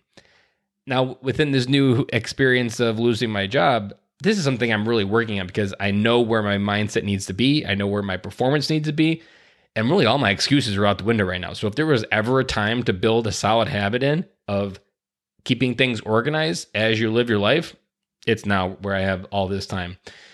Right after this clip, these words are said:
And, but just going back to the shovel, think of how many shovels are in your life that just need to be moved. And once you move it, problem solved. How many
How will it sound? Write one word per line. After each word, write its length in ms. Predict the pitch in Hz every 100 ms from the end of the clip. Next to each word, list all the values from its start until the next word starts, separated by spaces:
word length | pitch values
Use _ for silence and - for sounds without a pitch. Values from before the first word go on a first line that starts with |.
| - _ _ _ -
And, 340 | 117 110 107 - _ _
but 140 | - 135
just 340 | 175 - -
going 220 | 180 202
back 200 | 185 175
to 40 | -
the 80 | 165
shovel, 460 | - 156 95 - _ _ _ _ _ -
think 180 | 196 254
of 120 | 285
how 120 | 185
many 200 | 190 196
shovels 440 | 175 - 123 127 107
are 80 |
in 120 | 101 98
your 100 | 98
life 480 | 82 76 - - _ _ _ _ _ _ _ _ _ _ -
that 300 | 117 110 - _ _ _ _ _ -
just 160 | 151
need 140 | 233 254
to 80 |
be 60 | 190
moved. 360 | 147 214 - - _ _ _ _
And 80 | 131
once 160 | 220 131
you 40 |
move 220 | 113 247
it, 380 | 127 104 _ _
problem 240 | - 277
solved. 420 | - 190 - - - _ _ _ _ _ _ _ _
How 160 | -
many 360 | 160 214 214 208